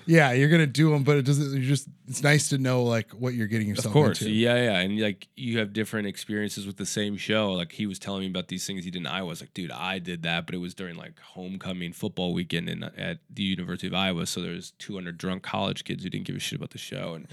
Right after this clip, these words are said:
Speaker 1: Right.
Speaker 2: he was like, "Oh, well, I had eight people at one," you know? So it's like, with these gigs, like, you know,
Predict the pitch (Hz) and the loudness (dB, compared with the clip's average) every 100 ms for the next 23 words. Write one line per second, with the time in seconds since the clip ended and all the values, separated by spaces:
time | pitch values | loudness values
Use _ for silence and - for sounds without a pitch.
0 | 120 104 113 - - 98 90 87 92 113 | -6 -4 -6 -10 -12 -10 -8 -6 -4 -4
1 | 92 90 98 104 90 - - 98 101 - | -4 -4 -6 -8 -10 -14 -6 -6 -4 2
2 | 147 131 98 95 98 104 131 110 95 - | 2 2 0 0 -2 2 2 2 0 2
3 | 127 120 139 123 - - - - _ - | 2 4 6 6 2 -20 -20 -20 _ -20
4 | _ _ - 151 147 165 123 110 151 160 | _ _ -2 -2 2 2 2 4 6 6
5 | 123 123 110 - _ _ _ _ _ _ | 4 0 0 -2 _ _ _ _ _ _
6 | _ 120 117 101 92 | _ -8 -6 -6 -8